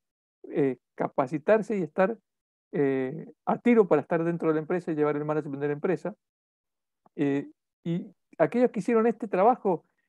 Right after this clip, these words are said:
que abrieron estas conversaciones y que se adelantaron a esto, cuando llega la tercera generación, donde generalmente confluyen un montón de intereses, porque, ¿por qué se dice que la tercera generación desaparecen? Y es porque aparecen,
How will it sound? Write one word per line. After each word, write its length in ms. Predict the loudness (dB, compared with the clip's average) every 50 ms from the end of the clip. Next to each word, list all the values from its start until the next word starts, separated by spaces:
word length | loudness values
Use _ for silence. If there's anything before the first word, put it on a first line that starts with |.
| _ _ _
que 140 | 2 4 4
abrieron 260 | 6 6 4 4 2
estas 180 | 0 -2 -4 -4
conversaciones 640 | -4 -6 -6 -4 -6 -4 -2 0 0 0 0 -2 -2 -4
y 80 | -6 -6
que 140 | -6 -6
se 120 | -4 -2 0
adelantaron 500 | 0 0 -2 -2 0 0 0 2 0 -2
a 80 | -4 -6
esto, 300 | -2 0 0 0 0 -2 -8 _ _ _ _
cuando 220 | 4 6 6 6
llega 180 | 4 4 6 6
la 100 | 6 4
tercera 260 | 2 -2 -2 -4 -4
generación, 440 | -2 -4 -4 -4 -2 0 0 0 0
donde 220 | -2 -4 -6 -8
generalmente 600 | -4 -2 0 0 0 0 0 -2 -4 -2 -2 -2 0
confluyen 760 | 0 -2 -2 -2 -2 -2 0 2 2 2 2 0 0 -4 -12 _ _ _ _ _ _ _ -2
un 120 | 2 2
montón 340 | 2 2 4 2 2 2 2
de 60 | 2
intereses, 440 | 0 2 4 4 4 4 2 -2 -4
porque, 400 | -2 -4 -4 -2 -2 -2 -2 -2 -6 _ _ _ _ _ _ _ _
¿por 120 | -2 -2
qué 100 | -2 -4
se 120 | 0 0
dice 160 | 0 0 0 0
que 80 | 0
la 100 | 0 0
tercera 240 | -2 -2 -4 -2 -4
generación 320 | -2 -2 -2 -2 -2 -4
desaparecen? 640 | -2 -2 -2 -2 0 2 0 0 0 -2 -6 -6 -8 -8
Y 220 | -8 -6 -2 0 0
es 100 | 0 2
porque 440 | 2 0 0 2 0 0 -2 -2 _ _ _ _ _ _ 0
aparecen, 720 | 0 2 4 6 6 6 6 4 2 0 0 0 -4